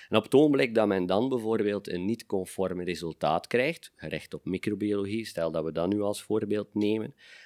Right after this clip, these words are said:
dan is de vraag inderdaad, ja, wat is de impact nu van die grondstof op mijn eindproduct? Dus die vraag krijgen wij vaak.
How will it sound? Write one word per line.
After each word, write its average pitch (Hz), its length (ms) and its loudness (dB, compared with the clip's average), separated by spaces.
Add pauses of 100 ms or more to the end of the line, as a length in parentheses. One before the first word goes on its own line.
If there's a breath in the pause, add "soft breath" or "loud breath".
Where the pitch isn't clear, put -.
dan 92 160 2
is 139 140 2
de 127 120 0
vraag 110 340 2
inderdaad, 98 520 2
ja, 87 160 0
wat 101 180 0
is 117 140 -4
de 98 120 0
impact 131 460 -4
nu 147 340 0
van 98 280 -2
die 98 180 -2
grondstof 120 560 -2
op 101 160 -2
mijn 87 320 -4
eindproduct? - 760 -10
Dus 80 180 -10
die 107 140 -2
vraag 123 320 0
krijgen 98 380 -2
wij 78 180 -6
vaak. 80 440 -4